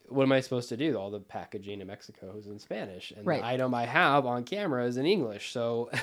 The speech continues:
Speaker 1: <laughs>
Speaker 2: Yeah.
Speaker 1: and I don't have a, you know, a prop house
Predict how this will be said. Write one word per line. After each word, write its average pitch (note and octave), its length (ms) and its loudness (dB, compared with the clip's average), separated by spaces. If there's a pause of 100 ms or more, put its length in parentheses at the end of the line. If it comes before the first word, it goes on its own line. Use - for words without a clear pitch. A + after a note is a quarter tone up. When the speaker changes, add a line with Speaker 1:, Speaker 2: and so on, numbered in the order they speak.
(140)
Speaker 1:
<laughs> - 260 -12
Speaker 2:
Yeah. D3+ 200 8 (840)
Speaker 1:
and C#3 140 2
I C#3+ 60 6
don't C#3 160 4
have C3+ 180 6
a, A#2 240 2 (140)
you B2+ 160 -2
know, G#2+ 200 -2
a G#2 80 -8
prop B2 340 -6
house G#2 520 -6